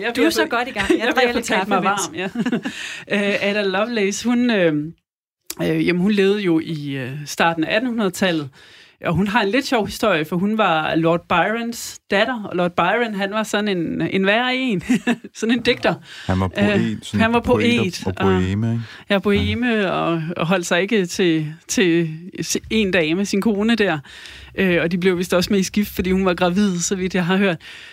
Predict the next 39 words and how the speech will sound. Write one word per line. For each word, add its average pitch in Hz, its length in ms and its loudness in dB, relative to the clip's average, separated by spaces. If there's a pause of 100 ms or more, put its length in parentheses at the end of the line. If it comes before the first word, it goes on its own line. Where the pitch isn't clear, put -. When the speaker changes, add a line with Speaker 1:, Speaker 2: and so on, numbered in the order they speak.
(100)
Speaker 1:
Øh, 170 120 0
så 185 120 0
han 220 160 2
stak 175 280 -2
simpelthen 160 440 0
af, - 420 -2
og 175 420 0
konen, 262 380 2
hun 220 200 0
var, 165 300 2 (140)
øh, - 140 -8 (120)
skidesur 214 520 2
selvfølgelig, 208 580 0
og 175 160 2
hun, 202 320 0 (560)
øh, 147 320 2 (640)
hvad 196 160 2
der 160 80 0
bliver 151 200 -2
fortalt 240 420 -2
i 190 40 -10
hvert 185 180 -8
fald, 175 160 -2
så, 196 400 0
så 208 120 -2
var 202 120 2
hun 208 180 0
meget 208 240 2
opsat - 360 -2
på, 196 220 2
at 170 180 -2
Ada 160 100 0
Lovelace, 175 520 2
hun 214 120 0
skulle - 280 -4
i 202 160 -4
alt 226 260 -2
fald 190 260 -2
ikke 196 300 -4